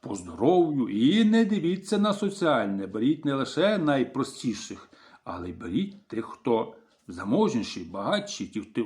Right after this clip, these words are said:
хто мудріші, всякі бізнесмени, всякі ті, хто вміють тусуватися гарно по різним закладам,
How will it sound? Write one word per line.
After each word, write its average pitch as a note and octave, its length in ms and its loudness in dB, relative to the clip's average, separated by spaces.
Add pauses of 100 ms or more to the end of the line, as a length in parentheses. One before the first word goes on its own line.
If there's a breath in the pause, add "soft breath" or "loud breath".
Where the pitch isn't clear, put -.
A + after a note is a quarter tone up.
хто A#2+ 200 0
мудріші, A2+ 580 0
всякі G#2 260 -10
бізнесмени, A2 680 0
всякі G#2+ 460 -6 (420 loud breath)
ті, A#2 120 -2
хто G#2+ 440 0
вміють A#2+ 280 6
тусуватися E3 760 0
гарно G#2+ 520 0 (140 loud breath)
по A#2+ 120 4
різним A2 360 2 (100)
закладам, G#2+ 720 -2